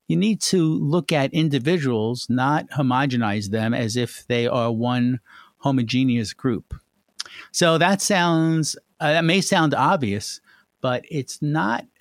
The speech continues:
that widely practiced. You know, there was always a tendency, especially when I was just coming out of design school, to average people and say, "This is our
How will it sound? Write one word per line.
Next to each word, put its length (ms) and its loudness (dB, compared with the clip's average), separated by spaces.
that 500 -2
widely 560 0
practiced. 920 -4
You 80 0
know, 200 2
there 180 0
was 180 0
always 240 0
a 80 0
tendency, 580 0
especially 380 -2
when 60 2
I 20 0
was 120 -4
just 200 -6
coming 280 -2
out 200 0
of 80 -4
design 360 -2
school, 480 -2
to 240 -2
average 460 -2
people 320 -6
and 100 -6
say, 160 -4
"This 280 -4
is 120 -4
our 160 0